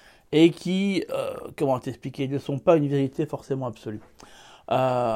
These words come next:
en at-, euh, juste avant, euh, n'hésite pas à cliquer sur s'abonner, euh, peu importe dans laquelle, à quel endroit tu vois, euh, cette, euh, bah, cet audio,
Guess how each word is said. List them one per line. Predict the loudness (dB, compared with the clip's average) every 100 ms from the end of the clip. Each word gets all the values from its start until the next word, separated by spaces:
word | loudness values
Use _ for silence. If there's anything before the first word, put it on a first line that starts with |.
| -2 6
en | 8
at-, | 8 4
euh, | 6 8 8
juste | 6 6 8
avant, | 8 6 0 -10 4
euh, | 8 8 8
n'hésite | 4 4 2
pas | 12 12
à | 12 12 12 10
cliquer | 2 -4 4 4
sur | 4 0
s'abonner, | 4 6 6 8 6 6
euh, | 4 6 6 4 4 2 -6 4
peu | 6
importe | 6 6 0 2
dans | 2
laquelle, | 2 0 0 0 -2 -10 -20 -20 -8
à | 0
quel | 4 6
endroit | 4 8 8
tu | 8 -2
vois, | -4 0 6 6 8 6
euh, | 4 2 0
cette, | -2 -4 -4 -2
euh, | 0 0 -2
bah, | -4 -6
cet | -8 -8 -8
audio, | -2 -2 -2